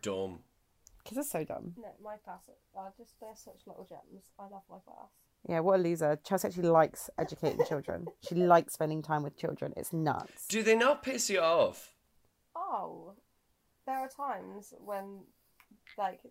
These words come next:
Speaker 3: they are just little rascals. But
Speaker 2: Rascals.
Speaker 1: <laughs> Rascals.
Speaker 3: <laughs>
Speaker 1: That's a
Speaker 3: But
Speaker 1: nice way of saying
Speaker 2: Rapscallions.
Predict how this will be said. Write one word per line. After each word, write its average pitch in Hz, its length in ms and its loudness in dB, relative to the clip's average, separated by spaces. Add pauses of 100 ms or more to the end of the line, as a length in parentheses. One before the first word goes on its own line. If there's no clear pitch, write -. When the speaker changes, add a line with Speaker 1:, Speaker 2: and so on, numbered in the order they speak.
Speaker 3:
they 233 100 -8
are 202 140 -6
just 202 180 -20
little 190 160 -12
rascals. - 760 -14 (440)
But 208 340 -4 (240)
Speaker 2:
Rascals. - 560 4 (220)
Speaker 1:
<laughs> - 220 0
Rascals. 415 840 6 (340)
Speaker 3:
<laughs> - 360 -16
Speaker 1:
That's 151 200 4
a 151 40 4
Speaker 3:
But 139 60 4
Speaker 1:
nice 214 280 12
way 113 100 8
of 107 60 6
saying - 20 -
Speaker 2:
Rapscallions. 196 460 12